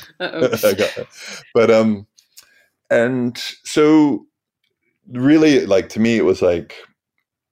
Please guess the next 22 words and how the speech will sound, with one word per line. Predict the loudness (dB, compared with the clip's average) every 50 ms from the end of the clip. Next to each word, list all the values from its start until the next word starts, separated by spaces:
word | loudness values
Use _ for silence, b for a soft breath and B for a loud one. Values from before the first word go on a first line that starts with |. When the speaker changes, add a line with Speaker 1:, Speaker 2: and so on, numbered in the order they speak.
| _ _ _ _
Speaker 2:
uh, | -12 -10 -6
with | -4 -2 -2
this | -2 -4 -2
book, | -2 -2 0 0
I |
wanted | 0 0 0 -4 -4
to | -8
s-, | -8 -8 -8 -8 -10 -14 _
take | -8 -8 -8
a | -8
swing | -8 -6 -6 -6 -6
at | -6
the | -6 -6
big | -6 -6 -6 -6
boys, | -8 -8 -8 -8 -4
whether | -2 0 0 0 0
I | 0
miss | -2 -4 -4 -4 -6 -10
or | -10
not. | -6 -4 -2 -2 -4 -4 -4
Like, | -6 -6 -6 -6
so | -6 -6 -6 -6 -6 -10